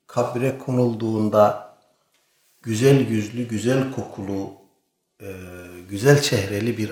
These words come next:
adam gelir ona. Ve onu, e, müjdeler. Kabirdeki kişi sorar, "Sen kimsin?"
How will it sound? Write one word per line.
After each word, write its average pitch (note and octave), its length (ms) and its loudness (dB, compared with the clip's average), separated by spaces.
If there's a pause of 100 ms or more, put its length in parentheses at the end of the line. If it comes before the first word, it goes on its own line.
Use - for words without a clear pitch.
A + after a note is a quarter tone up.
adam G#2+ 380 2
gelir - 720 -10
ona. D2+ 260 -12 (1400)
Ve G#2+ 80 -8
onu, C3+ 640 4 (520)
e, A2 60 -14 (800)
müjdeler. G#2 840 0 (1120)
Kabirdeki B2 580 -4
kişi A2+ 260 -12
sorar, A#2 320 -6
"Sen D#3 320 0
kimsin?" - 500 -8